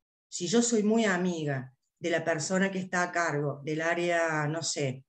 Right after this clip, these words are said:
de recursos humanos, porque ya llevo muchos años trabajando y ya tenemos una amistad, a la hora de hacer la auditoría, ¿sí? Tengo que ser objetivo y tengo que ser imparcial.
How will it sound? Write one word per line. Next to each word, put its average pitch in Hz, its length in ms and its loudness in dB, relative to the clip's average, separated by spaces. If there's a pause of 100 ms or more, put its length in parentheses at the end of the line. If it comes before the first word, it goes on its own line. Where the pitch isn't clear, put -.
de 160 100 -2
recursos 175 460 -4
humanos, 170 600 0
porque 139 420 -6
ya 156 140 -4
llevo 165 240 -2
muchos 196 400 -2
años 160 240 0
trabajando 147 500 -2
y 156 100 -4
ya 156 200 -4
tenemos 160 260 -6
una 165 160 -10
amistad, 160 520 -2 (420)
a 170 100 0
la 175 220 6
hora 156 440 4 (520)
de 165 180 2
hacer 156 600 2 (800)
la 170 160 4
auditoría, 156 1040 4 (220)
¿sí? 190 580 -2 (2750)
Tengo 208 180 8
que 208 80 2
ser 208 300 2
objetivo 208 680 2
y 190 140 -6
tengo 185 180 2
que 170 120 -4
ser 190 340 -2
imparcial. 151 580 -6